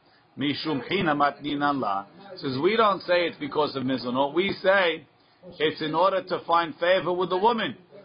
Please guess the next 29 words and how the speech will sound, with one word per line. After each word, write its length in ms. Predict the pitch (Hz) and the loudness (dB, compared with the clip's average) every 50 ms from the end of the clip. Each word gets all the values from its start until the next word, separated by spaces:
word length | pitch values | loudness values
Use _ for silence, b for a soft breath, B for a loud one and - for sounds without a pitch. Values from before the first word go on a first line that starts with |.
| - - - | -20 -8 -2
That 180 | 135 151 156 160 | 0 2 2 2
if 140 | 151 123 123 | 2 0 0
we're 140 | 156 151 | 0 0
gonna 180 | 143 156 156 151 | 0 -2 -2 0
make 300 | 151 175 196 202 - - | 2 2 2 2 2 2
him 140 | 190 175 170 | 0 2 2
wait 260 | 180 185 196 185 - | 4 2 2 2 0
so 160 | - 185 175 175 | 2 2 2 4
long 280 | 170 180 190 185 180 - | 4 4 2 2 2 0
for 120 | 190 185 | -4 -4
the 100 | 175 180 | -4 -2
ketubah, 640 | - 185 175 - 180 175 165 202 214 208 202 185 175 | 0 -2 0 0 0 2 4 4 6 6 4 4 0
they're 120 | 175 170 | -4 -6
gonna 280 | - 175 170 175 170 160 | -6 -6 -6 -6 -6 -2
go 360 | 143 170 180 180 185 185 190 | 2 4 4 4 4 2 0
in, 140 | 185 185 185 | -4 -4 -2
uh, 120 | 185 180 | -2 -2
revolt 500 | 175 180 180 139 190 233 247 226 - - | 0 0 2 4 6 6 6 6 2 -2
against 360 | 165 135 165 185 190 - - | -6 -6 -4 -4 -4 -6 -6
the 80 | 202 196 | -4 0
men. 320 | 214 247 247 220 185 143 - _ _ _ - | 2 4 4 2 0 -4 -14 _ _ _ -10
They 120 | 139 135 175 | -4 -2 0
don't 200 | 190 196 190 - | 2 2 0 0
treat 200 | 233 262 262 240 | 2 4 4 4
us 140 | 208 - | 4 2
right." 260 | - 185 160 139 117 - _ _ _ _ _ _ _ _ _ - - - _ _ _ _ 147 156 175 180 208 208 196 _ _ _ _ 123 _ _ _ _ _ _ 139 _ _ _ _ _ _ _ _ _ - - - _ _ _ _ _ _ 571 - _ _ _ _ _ _ _ _ _ _ _ _ _ _ _ _ _ _ _ _ _ _ _ _ _ _ _ _ _ _ _ _ _ _ _ _ _ | 2 2 2 2 0 -4 _ _ _ _ _ _ _ _ _ -20 -20 -20 _ _ _ _ _ -20 -20 -20 -20 -20 -20 _ _ _ _ _ _ _ _ _ _ _ _ _ _ _ _ _ _ _ _ _ -20 -20 -20 _ _ _ _ _ _ _ -20 _ _ _ _ _ _ _ _ _ _ _ _ _ _ _ _ _ _ _ _ _ _ _ _ _ _ _ _ _ _ _ _ _ _ _ _ _
Amar 540 | - 131 165 190 196 196 190 185 180 175 156 | 0 2 2 4 4 4 4 4 4 2 2
Rav 200 | 139 139 139 127 120 | 0 0 0 0 0
Nachman, 800 | 139 143 143 147 135 - - 139 143 143 143 143 143 147 147 | 0 2 4 4 2 0 0 0 2 4 4 2 0 -2 -8